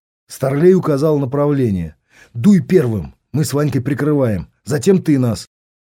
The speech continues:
Бежать до раскорячившегося поперек улочки немецкого танка было недалеко, метров пятнадцать, так что добрались без проблем.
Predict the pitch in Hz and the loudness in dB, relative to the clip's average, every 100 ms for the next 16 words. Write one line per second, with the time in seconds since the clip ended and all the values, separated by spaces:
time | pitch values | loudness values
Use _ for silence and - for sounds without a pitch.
0 | _ 92 135 131 196 147 151 131 - 143 | _ -6 -2 0 2 2 -2 -2 -2 0
1 | 175 175 143 120 139 131 135 123 113 143 | 0 0 -4 -4 -4 -4 -4 -6 -4 -2
2 | 151 - - 175 147 - - 131 139 151 | -2 -4 -2 0 0 -2 -6 -2 0 -2
3 | - 139 127 123 180 208 165 131 151 156 | -4 -4 -4 0 0 0 0 0 2 2
4 | 165 160 190 180 151 101 - _ _ _ | 2 2 2 0 -2 -4 -6 _ _ _
5 | - 143 135 127 - 180 170 135 - - | -8 -6 -4 -4 -2 0 0 -2 -4 -14
6 | - _ _ _ _ - 127 156 147 139 | -20 _ _ _ _ -10 -4 -2 -2 0
7 | 147 160 156 139 123 143 147 135 110 78 | 2 2 0 -2 -4 -2 0 0 -2 -4
8 | - | -12